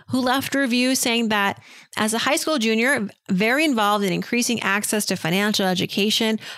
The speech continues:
Farnoosh Torabi's work always serves as an inspiration for what I do. Wow. What were you doing as a high school junior? I was trying to study for my S A Ts, thinking that was gonna unlock my future success.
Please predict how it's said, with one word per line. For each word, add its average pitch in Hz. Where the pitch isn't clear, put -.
Farnoosh 208
Torabi's 202
work 190
always 254
serves 185
as 175
an 175
inspiration 175
for 165
what 196
I 185
do. 160
Wow. 254
What 359
were 480
you 523
doing 294
as 214
a 202
high 220
school 190
junior? 185
I 277
was 240
trying 220
to 214
study 220
for 208
my 185
S 220
A 185
Ts, 190
thinking 196
that 190
was 190
gonna 175
unlock 165
my 165
future 165
success. 165